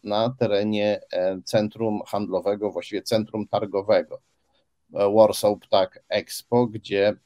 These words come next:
ten punkt opieki dla zwierząt miał być prowadzony. E, Szymon Hołownia, e, upiera się jednak, że kontrola była wiarygodna z tej przyczyny, poproszę o następny skan.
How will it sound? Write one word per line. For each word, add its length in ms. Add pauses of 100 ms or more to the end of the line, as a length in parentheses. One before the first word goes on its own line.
(240)
ten 220
punkt 260
opieki 380
dla 160
zwierząt 460
miał 140
być 280 (320)
prowadzony. 680 (760)
E, 360 (220)
Szymon 420
Hołownia, 800 (100)
e, 180
upiera 460
się 140
jednak, 460
że 120
kontrola 600
była 280
wiarygodna 880 (100)
z 160
tej 180
przyczyny, 640
poproszę 460
o 40
następny 600
skan. 400